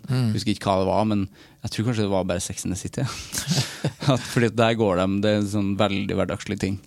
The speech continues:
Speaker 1: Ja.
Speaker 2: «Ok, vi kan spise lunsj, men jeg må gå om en time, for jeg skal
Speaker 1: Ja, ja.
Speaker 2: til terapeuten min.»
Speaker 1: Ja, ja.
Speaker 2: Ja. Der gjør de det jo ukentlig og nesten daglig.
Speaker 1: Ja, jeg tror, ehm,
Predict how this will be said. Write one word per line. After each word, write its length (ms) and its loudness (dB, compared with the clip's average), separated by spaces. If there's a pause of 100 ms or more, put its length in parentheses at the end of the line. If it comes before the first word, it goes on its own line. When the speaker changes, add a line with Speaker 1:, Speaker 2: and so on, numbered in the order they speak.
Speaker 1:
Ja. 180 -4 (100)
Speaker 2:
«Ok, 300 0
vi 160 2
kan 180 0
spise 320 -4
lunsj, 320 -2
men 220 0
jeg 180 0
må 80 0
gå 140 0
om 100 0
en 80 -2
time, 300 -2
for 100 -4
jeg 80 -2
skal 120 0
Speaker 1:
Ja, 40 -2
ja. 60 -2
Speaker 2:
til 100 0
terapeuten 540 -2
min.» 80 -2
Speaker 1:
Ja, 80 0
ja. 160 0 (340)
Speaker 2:
Ja. 140 -2 (760)
Der 180 4
gjør 240 4
de 80 2
det 100 4
jo 240 2
ukentlig 380 -2
og 120 -4
nesten 560 -4
daglig. 360 -2 (340)
Speaker 1:
Ja, 240 -2 (100)
jeg 200 -4
tror, 320 -6
ehm, 500 -6